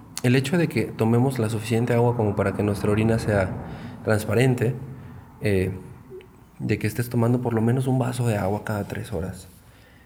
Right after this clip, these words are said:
que vayas al baño adecuadamente, cuando te dan ganas y no cuando te urge y no aguantarte las ganas. Como habíamos comentado, pues, o, si, si son enfermedades propias de, de nosotros, pues no podemos evitarlo.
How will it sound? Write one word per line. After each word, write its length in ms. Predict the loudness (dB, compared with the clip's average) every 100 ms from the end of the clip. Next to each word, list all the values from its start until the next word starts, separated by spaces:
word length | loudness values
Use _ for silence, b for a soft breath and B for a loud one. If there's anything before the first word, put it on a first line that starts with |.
| B -2
que 560 | 2 4 2 0 -6 -12 -6
vayas 420 | 0 2 2 2
al 80 | 0
baño 460 | 0 0 0 -2 -4
adecuadamente, 800 | -4 -2 -2 0 0 -2 -4 -12 -14 -6
cuando 240 | -4 -4
te 120 | -2 -2
dan 180 | 0
ganas 320 | 0 -2 -2 -2
y 20 |
no 140 | -2
cuando 280 | -4 -6 -6 -10 -16 -20 -12
te 100 | -6
urge 320 | -2 -2 -2
y 20 | -2
no 100 | 0
aguantarte 460 | 0 -2 -4 -4
las 140 | -4 -4
ganas. 340 | -8 -10 -14 B B B B B B _ -2
Como 200 | 2 4
habíamos 260 | 4 2
comentado, 540 | 0 0 2 0 0 -4 -14 -8 -4
pues, 140 | 0
o, 220 | 0 0
si, 200 | -2 -4
si 140 | -2 0
son 200 | 2 2
enfermedades 540 | 4 4 4 4 2
propias 400 | 0 0 2 0
de, 180 | 0 0
de 140 | -2
nosotros, 340 | -2 -2 -4 -4
pues 120 | -2
no 80 | 0
podemos 340 | -2 -2 -4
evitarlo. 340 | -6 -6 -10